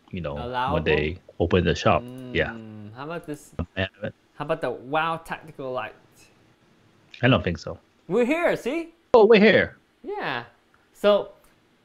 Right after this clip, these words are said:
Speaker 2: I got to find out, like, w-, why some products we are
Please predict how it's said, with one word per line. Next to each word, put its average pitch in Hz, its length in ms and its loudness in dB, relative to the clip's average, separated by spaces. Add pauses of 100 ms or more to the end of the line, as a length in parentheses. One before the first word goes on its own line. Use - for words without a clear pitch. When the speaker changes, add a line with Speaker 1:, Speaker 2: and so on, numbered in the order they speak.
(100)
Speaker 2:
I 180 120 -6
got 269 140 4
to 320 100 0
find 233 300 -4
out, 220 160 -2
like, 180 140 0
w-, 165 1200 -6
why 254 560 2
some 208 520 -2
products 170 680 -4
we 147 260 -8
are 135 420 -4